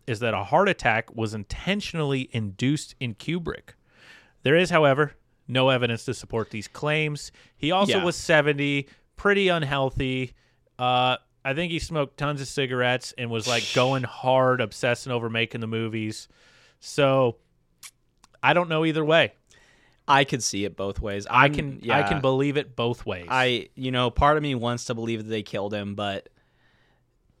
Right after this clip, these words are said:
Speaker 2: there's, you, you never know. And there is a good point, like you were saying. He was older, maybe not the healthiest fella.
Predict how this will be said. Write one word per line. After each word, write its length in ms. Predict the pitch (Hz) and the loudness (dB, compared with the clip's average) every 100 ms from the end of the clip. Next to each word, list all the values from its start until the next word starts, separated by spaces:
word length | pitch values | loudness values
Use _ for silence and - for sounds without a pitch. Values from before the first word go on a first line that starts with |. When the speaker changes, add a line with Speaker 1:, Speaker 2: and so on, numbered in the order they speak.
| _ _ _ | _ _ _
Speaker 2:
there's, 500 | 139 131 127 110 117 - _ _ | 2 2 2 -2 -10 -14 _ _
you, 160 | 156 151 | -4 -2
you 280 | 123 127 123 | 0 -2 0
never 320 | 113 98 98 | 0 -2 -4
know. 260 | 98 98 | -4 -2
And 200 | 101 107 | -2 -4
there 300 | 107 123 139 | -4 2 4
is 140 | 127 113 | 2 -2
a 60 | |
good 260 | 107 107 101 | -4 -4 -4
point, 280 | - 95 95 | -8 -8 -12
like 220 | 98 101 | -12 -10
you 60 | 104 | -10
were 80 | 101 | -10
saying. 340 | - 92 95 | -10 -10 -8
He 100 | 110 | -8
was 140 | 113 | -6
older, 300 | 104 101 101 | -4 -4 -6
maybe 240 | 104 101 95 | -8 -8 -10
not 220 | 92 90 | -14 -16
the 80 | 90 | -16
healthiest 520 | 90 92 - 92 98 | -14 -16 -14 -16 -16
fella. 420 | - 90 95 95 | -16 -14 -14 -16